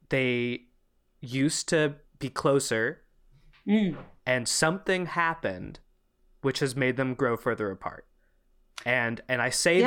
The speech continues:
Speaker 1: that, I say that with the implication that they could have been former lovers, because there is that moment when he arrives in, at the end of the movie and they, like,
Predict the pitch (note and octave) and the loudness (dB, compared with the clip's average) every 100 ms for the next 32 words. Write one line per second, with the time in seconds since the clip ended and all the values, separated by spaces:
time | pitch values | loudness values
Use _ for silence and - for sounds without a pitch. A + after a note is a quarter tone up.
0 | - F3+ - C#3+ - E3 E3+ F3 D3 D3 | 6 4 0 -2 0 2 2 2 0 0
1 | D#3+ C3+ C#3 C3+ C#3+ C#3+ D#3 C3 - A2+ | 0 -2 -4 0 0 2 0 0 -2 -6
2 | - - B2 E3 D#3+ F#3+ F#3+ F#3+ F#3 F#3+ | -4 -2 0 0 0 0 0 -2 0 2
3 | F#3+ A2+ G2 G#2 C#3+ - _ - _ - | 2 2 0 -4 -6 -14 _ -20 _ -6
4 | C#3+ C#3 B2 B2+ A#2+ B2 D3 D3 C3+ C#3+ | -2 0 0 2 0 0 0 0 0 2
5 | F#3+ D#3+ A#2+ - - _ _ _ - _ | 4 4 0 -4 -16 _ _ _ -20 _
6 | - B2 B2 A#2 A2+ A#2+ A#2+ _ _ - | -8 0 2 2 -2 -4 -10 _ _ -6
7 | C#3+ B2+ B2 A#2+ B2 B2 B2 - C3 A#2 | 0 2 2 2 2 -2 -6 -8 -6 -6
8 | A#2+ B2 B2 A#2+ B2+ E3+ E3 C3 A2 A#2 | -4 -2 -2 -2 0 2 2 0 0 -2
9 | A2+ G#2 G#2 | -2 -2 -6